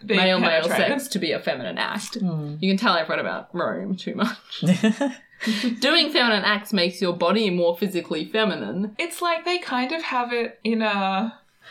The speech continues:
Speaker 3: I think it's
Speaker 1: weird
Speaker 3: just, like,
Speaker 1: reversed way where we think of that kind of, like, biological essentialism as your body makes your gender. And they're like, "Oh, no, no, no. If you did enough feminine things, your
Speaker 3: Your
Speaker 1: body would
Speaker 3: gender
Speaker 1: go and
Speaker 3: makes
Speaker 1: fit."
Speaker 3: your body, yeah.
Speaker 1: Yeah.
Speaker 2: Yeah,
Speaker 3: Um,
Speaker 2: yeah. And so what do they actually think comes first? Do they think that some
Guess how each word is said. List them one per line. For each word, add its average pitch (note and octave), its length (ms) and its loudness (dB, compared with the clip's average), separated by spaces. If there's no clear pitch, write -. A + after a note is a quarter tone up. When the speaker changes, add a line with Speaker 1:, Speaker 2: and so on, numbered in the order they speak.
Speaker 3:
I - 160 2
think F4 80 -2
it's A#3+ 100 2
Speaker 1:
weird C4+ 180 6
Speaker 3:
just, F#4+ 120 2
like, F4+ 240 4
Speaker 1:
reversed F#3+ 400 0
way C4+ 260 2
where A#3+ 400 0
we F#3+ 560 -2
think A3 260 0
of A#3 120 -2
that F#3 220 -2
kind F3 240 -2
of, E3 80 -6
like, E3 260 -4
biological E3+ 640 0
essentialism G3 760 -2
as D#3+ 240 -2
your G#3 200 0
body F3+ 360 2
makes D#3+ 360 -4
your E3+ 120 2
gender. E3 580 -2
And G#3+ 140 -2
they're A#3 100 2
like, A3 200 2
"Oh, C#4 120 -2
no, E4 120 2
no, D#4+ 100 0
no. C4 260 2
If G3+ 160 0
you A3+ 100 2
did A#3 180 0
enough A#3+ 340 0
feminine A3+ 400 2
things, - 320 -6
your F#3+ 140 2
Speaker 3:
Your F#3 120 4
Speaker 1:
body G3+ 340 6
would F#3 120 8
Speaker 3:
gender E3+ 160 6
Speaker 1:
go F#3 140 6
and E3 120 0
Speaker 3:
makes D3+ 220 2
Speaker 1:
fit." - 80 4
Speaker 3:
your D3 80 4
body, B2+ 520 0
yeah. C#3 260 2
Speaker 1:
Yeah. A#3 500 2
Speaker 2:
Yeah, G4 300 6
Speaker 3:
Um, G3+ 60 4
Speaker 2:
yeah. A3 360 2
And B3+ 100 2
so C4 160 2
what D4 240 0
do G4 80 2
they G#3 180 4
actually A3+ 400 2
think G3+ 280 -2
comes F3+ 320 -2
first? G#3 340 2
Do G3 60 0
they F#3+ 160 4
think B3+ 220 0
that F3 180 0
some F#3 600 0